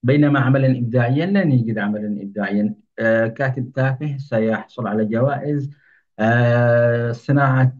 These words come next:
آه، أسماء في عالم الأدب، في عالم الفكر، في عالم الفلسفة، حتى يكونون هم قريبين من السياسات الخليجية أو موجهين منها، يعني، يحركونهم، يعطونهم الجوائز. والله، حتى أنت عاوزين فلسفة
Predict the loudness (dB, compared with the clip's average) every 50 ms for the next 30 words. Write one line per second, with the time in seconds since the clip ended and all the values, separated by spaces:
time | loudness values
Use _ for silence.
0 | _ 0 0 0 2 2 0 2 2 0 0 -2 -2 -4 -4 -4 -6 -8 -8 -6
1 | -2 0 0 0 0 -2 -4 -8 -12 -8 -6 -4 -4 -2 -2 0 0 2 2 4
2 | 2 2 0 -2 -2 -2 -2 -2 -4 -6 -6 -4 -2 -2 0 0 0 0 2 0
3 | 0 0 -2 -4 -6 -6 -8 -10 -8 -8 -10 -8 -6 -4 -2 -2 0 0 0 2
4 | 2 0 0 -2 -2 -4 -6 -6 -6 -6 -6 -4 -4 -4 -4 -6 -8 -8 -6 -4
5 | -2 -2 -4 -6 -12 -20 _ _ _ _ _ _ 0 0 0 2 2 0 2 2
6 | 0 0 -2 -2 -2 -4 -4 -4 -2 -2 -2 0 0 2 2 4 4 2 2 0
7 | -2 -2 -2 0 0 0 0 -2 -4 -4 -4 -6 -8 -6 -4 -4 -4 -2 -2 0
8 | 0 0 0 0 2 2 4 6 6 6 4 4 2 2 0 0 2 0 -2 -4
9 | -2 -2 -2 -2 -2 -4 -4 -4 -4 -4 -4 -4 -6 -6 -6 -8 -8 -6 -6 -8
10 | -8 -6 -4 -2 -2 -2 -2 -4 -10 -16 -20 _ _ _ _ _ _ -20 -20 _
11 | _ _ -2 -2 -2 0 0 2 4 4 4 4 4 4 2 2 2 2 0 0
12 | 0 0 0 0 -2 -4 -6 -6 -4 -4 -2 -2 -4 -4 -4 -6 -6 -4 -4 -4
13 | -4 -4 -4 -4 -4 -2 -2 -2 0 0 -2 0 -2 -4 -4 -4 -6 -6 -4 -6
14 | -6 -6 -8